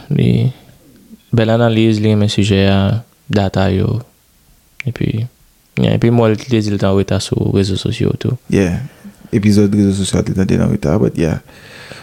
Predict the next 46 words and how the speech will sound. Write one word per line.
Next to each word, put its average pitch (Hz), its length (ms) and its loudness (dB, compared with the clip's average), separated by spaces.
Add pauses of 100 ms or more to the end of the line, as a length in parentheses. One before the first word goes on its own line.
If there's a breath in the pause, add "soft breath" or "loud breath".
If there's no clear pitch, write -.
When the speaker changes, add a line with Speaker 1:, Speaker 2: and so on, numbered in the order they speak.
(140 loud breath)
Speaker 2:
Oban. 87 260 0
Se - 120 -2
bien. 104 340 2
Se 104 100 -4
bien. - 220 -6
bien. - 120 -10
Road, 175 120 2
Speaker 1:
yeah. 202 200 -4
<laughs> - 20 -4
lipa, 165 100 2
lipa, - 0 -
lipa - 0 -
yeah. - 0 -
so. 170 60 -2
E - 20 0
pa 185 140 2
li 139 100 2
kte 120 160 0
inspire 110 380 2 (260)
espere 107 320 2
sa. 101 140 0 (180)
Yeah. 101 600 0
Pas 101 100 -2
se 101 100 -2
Speaker 2:
lè 98 140 0
Speaker 1:
di 95 160 0
Speaker 2:
lè 95 80 0
Speaker 1:
pa. 95 240 -2
Speaker 2:
Lè 98 400 0
Speaker 1:
pa 95 180 -2
Speaker 2:
sou. 98 280 -2 (380 loud breath)
E 147 180 4
gomba 151 220 0
gali 117 260 0
di 110 920 0
nan 104 720 2
komentèo 107 440 2
kil 101 120 -2
ki - 160 -8
te 101 80 2
an 92 160 -2
bar 95 240 2
epizod 95 480 0 (600 loud breath)
rezo 90 200 2
sosyo 98 480 2
a. 92 120 0